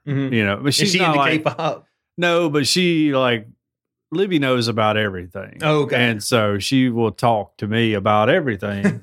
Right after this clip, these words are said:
Speaker 1: <laughs> Right.
Speaker 2: And because I love and care for her, I listen to her.
Speaker 1: <laughs>
Speaker 2: I can
Speaker 1: Right.
Speaker 2: tell you about the Minecraft YouTubers she listens, she watches and all that. I just know all of it 'cause I pay attention when she talks.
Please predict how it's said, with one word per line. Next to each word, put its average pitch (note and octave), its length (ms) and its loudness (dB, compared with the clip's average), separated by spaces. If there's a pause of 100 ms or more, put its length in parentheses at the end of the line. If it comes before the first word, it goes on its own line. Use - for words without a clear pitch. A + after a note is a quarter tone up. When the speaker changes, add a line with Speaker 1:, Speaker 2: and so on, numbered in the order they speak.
Speaker 1:
<laughs> - 100 -6
Right. C#3 300 0
Speaker 2:
And A#2+ 160 0
because B2 260 0
I B2+ 100 2
love C3 300 0
and B2+ 120 0
care C3+ 240 0
for G#2 280 -2
her, G#2+ 80 0
I A2 140 0
listen A#2+ 400 -2
to F#2+ 80 -12
her. E2+ 260 -14
Speaker 1:
<laughs> D#3 240 -4
Speaker 2:
I A#2+ 180 0
can A#2+ 120 4
Speaker 1:
Right. A#2 60 -2
Speaker 2:
tell A#2+ 220 2
you A2+ 180 2
about G#2+ 380 0
the G#2 440 -4
Minecraft A#2+ 640 0
YouTubers C3+ 560 2
she B2+ 160 -4
listens, B2+ 560 -2
she B2+ 120 0
watches A#2 840 0
and G2 100 -2
all G#2+ 300 4
that. F#2+ 240 -4
I A2 120 4
just A#2+ 140 0
know D3 160 4
all D3+ 180 4
of F2+ 160 -4
it - 120 -16
'cause G#2 160 -6
I G#2 80 0
pay B2 140 4
attention A#2+ 420 -2
when G2+ 100 -4
she G2+ 140 -12
talks. - 480 -14